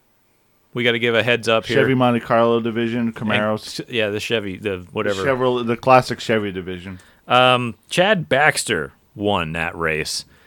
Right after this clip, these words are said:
Speaker 1: Haven't seen him in victory lane there in a little while, but good,
Speaker 2: He had two
Speaker 1: nice run.
Speaker 2: tenths on the field. He was pretty quick.
Speaker 1: They are hooked up this year. Nice job, guys. Uh, Scoots is his car owner. Used to be my old tech inspector.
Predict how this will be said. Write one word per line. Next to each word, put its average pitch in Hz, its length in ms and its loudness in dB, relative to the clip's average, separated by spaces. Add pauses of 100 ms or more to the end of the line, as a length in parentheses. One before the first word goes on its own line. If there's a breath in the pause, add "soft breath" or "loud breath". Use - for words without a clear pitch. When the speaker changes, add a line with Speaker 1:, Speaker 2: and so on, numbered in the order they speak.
(160 soft breath)
Speaker 1:
Haven't 107 200 -2
seen 107 180 -4
him 101 100 -6
in 98 80 -8
victory 98 320 -6
lane 98 180 -6
there 101 100 -6
in 98 60 -6
a 95 80 -4
little 98 240 -4
while, 95 300 0
but 107 220 -12
good, 120 140 -2
Speaker 2:
He 135 60 -4
had 113 100 -8
two - 240 -18
Speaker 1:
nice 160 200 0
run. 147 120 2
Speaker 2:
tenths 92 120 -2
on 101 120 0
the 85 80 -4
field. 90 320 -4
He 101 60 -6
was 98 100 -10
pretty 90 320 -16
quick. 90 260 -12
Speaker 1:
They 123 140 -2
are 131 100 4
hooked 131 260 4
up 131 180 4
this 127 260 0
year. 107 180 0
Nice 113 220 -2
job, 107 280 -2
guys. 104 380 -2
Uh, 90 180 -6
Scoots - 380 -8
is 92 120 -12
his 92 140 -12
car 98 320 -4
owner. 95 220 -10 (300 loud breath)
Used 110 200 -6
to - 40 -18
be 113 80 0
my 98 160 -4
old 101 180 -6
tech - 200 -2
inspector. 85 520 -10